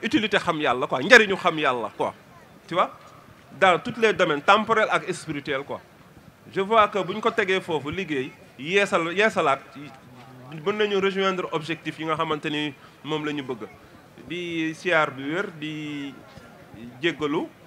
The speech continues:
awma habitude, euh, di def conférence wala may wax nii rek di dem. Dama gën a am, ci débat laay gën a jekkoo bagage yi daal. Tu vois,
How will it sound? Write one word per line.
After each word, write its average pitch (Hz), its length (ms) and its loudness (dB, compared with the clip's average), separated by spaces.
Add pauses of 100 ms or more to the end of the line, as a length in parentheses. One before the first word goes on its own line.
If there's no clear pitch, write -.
(300)
awma 160 1200 2 (640)
habitude, 160 480 -2
euh, 139 760 2
di 131 100 -10
def 143 180 -2
conférence 151 600 2
wala 151 180 2
may 147 160 0
wax 143 220 0
nii 139 140 -6
rek 131 160 -8
di 127 80 -12
dem. 120 160 -6 (520)
Dama 151 400 0
gën 156 200 -2
a 147 180 0
am, 139 760 -6 (320)
ci 202 100 -2
débat 190 300 10
laay 180 180 6
gën 175 140 4
a 185 120 6
jekkoo 170 300 4
bagage 139 340 6
yi 220 60 -4
daal. 139 160 4 (640)
Tu 160 60 -6
vois, 139 180 0